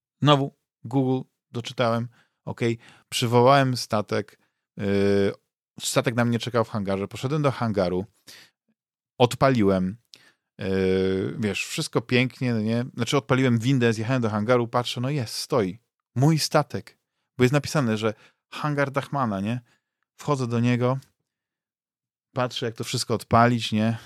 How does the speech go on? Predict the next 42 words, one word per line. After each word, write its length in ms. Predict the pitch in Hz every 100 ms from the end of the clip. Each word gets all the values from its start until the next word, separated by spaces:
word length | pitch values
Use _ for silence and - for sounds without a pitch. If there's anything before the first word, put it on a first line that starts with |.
| - _ _ _ _ _ _ _ _ _ -
Wystartowałem, 720 | 101 - 104 110 101 95 90
poleciałem. 540 | - 117 110 104 87 92 _ _ _ _ -
No 80 | 117
i 20 |
wyleciałem 560 | 123 147 147 170 139 110
z 80 |
tego, 240 | - 101 101
z 80 | -
tego 220 | 98 113
i 120 | 123
tak 200 | 120 110
lecę 440 | 107 101 98 -
i 60 | 104
lecę, 240 | 101 -
ale 120 | 117 120
jak 120 | 135
mam 160 | 139
tutaj, 220 | 127 - 123
wiesz, 200 | 120 113
jakiś 260 | - 113
turbo 360 | - 135 123 107
włączyć, 240 | 104 104
żeby, 200 | 113 123
wiesz, 260 | 123 131 -
na 80 | 135
tą 180 | 147
orbitę, 420 | 147 139 135 131 113
żeby 160 | 117
zobaczyć 440 | 127 135 143 135 -
ten 160 | 139
kosmos, 540 | 123 - - - 98 -
nie? 180 | 120 139 _ _ _ -
No 60 | 139
i 40 |
wiesz, 180 | 156 -
wstałem 320 | - 156 170
z 20 |
tego 180 | 156 139
fotela, 560 | - 131 120 101 120 170 - -
otworzyłem 500 | 117 - 123 156 175
tylną 380 | - 156 143 127
klapę, 560 | - 117 - 107 147